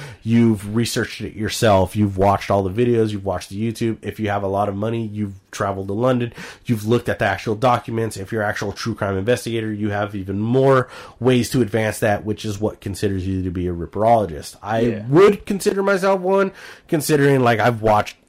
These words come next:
Speaker 1: so many things and I've read so many documents on it that I just feel like I am, and I, I don't know,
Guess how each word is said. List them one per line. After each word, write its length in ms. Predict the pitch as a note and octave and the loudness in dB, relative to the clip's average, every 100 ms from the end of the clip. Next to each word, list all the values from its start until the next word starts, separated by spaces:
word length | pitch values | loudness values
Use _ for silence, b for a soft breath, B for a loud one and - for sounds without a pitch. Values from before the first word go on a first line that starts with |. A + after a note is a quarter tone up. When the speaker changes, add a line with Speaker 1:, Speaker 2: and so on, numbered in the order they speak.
| _ _ | _ _
Speaker 1:
so 460 | - - - D#3+ D3+ | -10 -4 2 4 4
many 220 | C#3 C3+ | 2 0
things 320 | - B2 A#2 | 2 0 0
and 100 | A2 | 0
I've 320 | G#2+ G#2+ A2 | -2 -6 -2
read 200 | A#2 G#2 | 0 0
so 240 | - - B2+ | 2 4 4
many 180 | A#2+ | 4
documents 640 | A2 G#2+ G2+ - G#2 G2 G#2+ | 2 0 -2 -6 -6 -4 -4
on 160 | G#2 | -2
it 180 | G#2 G2+ B B B B - | -4 -6 B B B B 0
that 180 | A2 F#2+ | 2 4
I 140 | G#2 | 2
just 220 | F#2+ - | 0 -4
feel 260 | - B2 C3 | 0 4 4
like 220 | C3+ C3 | 4 4
I 120 | C3+ | 4
am, 340 | C3 C3 C3 A#2+ | 4 4 2 0
and 160 | G#2+ G2 | -2 -2
I, 260 | F#2+ F2+ - - _ _ _ _ - | 0 -2 -8 -18 _ _ _ _ -6
I 160 | A2 G#2 | 0 0
don't 100 | F2+ | 0
know, 160 | D#2+ | -4